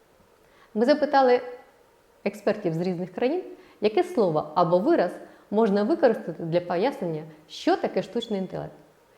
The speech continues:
І отримали такі відповіді. Штучний інтелект — це якість життя. Штучний інтелект — це щось, що може ва-, дати вам пораду від одного мільйона людей. Важко уявити, так? Як одночасно можна отримати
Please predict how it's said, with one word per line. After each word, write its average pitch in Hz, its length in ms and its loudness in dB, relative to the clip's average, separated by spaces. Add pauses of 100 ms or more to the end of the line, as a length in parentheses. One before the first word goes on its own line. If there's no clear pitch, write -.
(140)
І 302 100 4
отримали 302 520 6 (180)
такі 294 320 4
відповіді. 151 560 -2 (600)
Штучний 403 360 4
інтелект — 175 380 0
це 185 80 0
якість 196 260 0
життя. 156 300 -8 (720)
Штучний 285 380 2
інтелект — 277 300 4
це 262 80 0
щось, - 360 -2
що 233 200 -2
може 233 220 2
ва-, 208 240 -2 (100)
дати 226 280 4
вам 196 220 0
пораду 208 400 2 (240)
від 226 120 6
одного 269 320 6
мільйона 277 580 2
людей. 170 420 0 (1120)
Важко 233 420 -2
уявити, 214 420 0
так? - 160 -8 (120)
Як 202 200 0
одночасно 208 580 0
можна 208 240 0
отримати 208 480 0